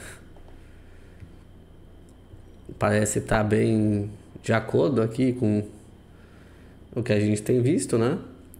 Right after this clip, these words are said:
Agora eu vou desenvolver o cavalo pra poder fazer o roque. Ficar de olho no cavalo G quatro,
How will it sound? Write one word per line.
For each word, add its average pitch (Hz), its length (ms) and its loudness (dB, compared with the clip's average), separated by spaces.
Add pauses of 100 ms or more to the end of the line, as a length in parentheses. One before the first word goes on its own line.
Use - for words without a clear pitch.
(200)
Agora 143 260 -2
eu 143 40 -4
vou 139 100 -2
desenvolver 135 420 2
o 127 80 0
cavalo 147 580 2
pra 139 200 -2
poder 131 300 0
fazer 135 240 0
o 147 60 2
roque. 110 360 0 (2250)
Ficar 147 180 -2
de 120 100 2
olho 120 180 4
no 120 120 4
cavalo 113 420 2
G 127 220 0
quatro, 151 420 0